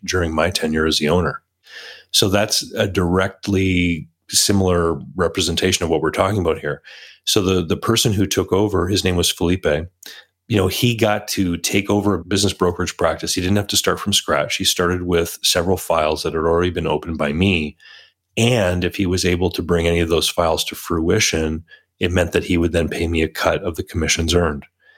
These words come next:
And that's exactly the kind of thing that I'm talking about, where it was a performance-based payout based on, you know, future cash flows.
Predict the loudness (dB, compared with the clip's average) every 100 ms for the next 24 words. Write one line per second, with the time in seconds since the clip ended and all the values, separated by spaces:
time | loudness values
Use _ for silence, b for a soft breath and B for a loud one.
0 | b b b b -2 2 2 0 -2 -4
1 | 0 0 0 0 0 0 0 0 0 0
2 | -2 -2 0 -2 -2 -2 0 2 0 -4
3 | _ _ _ _ _ 0 2 2 0 -2
4 | 0 0 0 -2 -2 -4 -4 0 2 2
5 | 0 0 0 0 -2 -2 0 2 2 0
6 | -4 B B B -2 0 2 2 2 2
7 | 0 -6 -12 _ _ _ -8 -2 -2 -2
8 | -6 -2 0 0 0 0 -2 -2 -4 -4
9 | -6